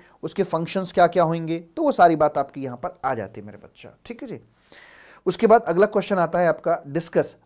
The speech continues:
आर्टिकल नंबर <clears throat> टू सिक्सटी नाइन कैपिटल A pertaining to levy and collection of G S T on inter। तो आर्टिकल, इस पर डायरेक्ट क्वेश्चन पूछ लिया जाता है।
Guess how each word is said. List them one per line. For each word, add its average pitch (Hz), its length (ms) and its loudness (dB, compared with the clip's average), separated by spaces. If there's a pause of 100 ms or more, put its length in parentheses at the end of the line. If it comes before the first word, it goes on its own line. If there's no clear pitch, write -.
(120)
आर्टिकल 170 440 2
नंबर 170 260 0 (720)
<clears throat> - 160 -20
टू 226 120 -2
सिक्सटी - 360 -10
नाइन 185 180 -4
कैपिटल 160 420 -2 (100)
A 143 100 -10 (480)
pertaining 185 420 -4
to 147 320 -2
levy 151 280 0 (380)
and 180 180 0
collection 160 480 -2
of 175 140 -2
G 135 40 -12
S 143 200 0
T - 80 -10
on 143 340 -8
inter। 135 160 -12
तो - 320 -12
आर्टिकल, 165 460 0
इस 180 100 -8
पर 185 140 -4
डायरेक्ट 165 280 4
क्वेश्चन 175 240 -4
पूछ 156 220 -10
लिया 147 140 -2
जाता 107 320 -10
है। 104 180 -20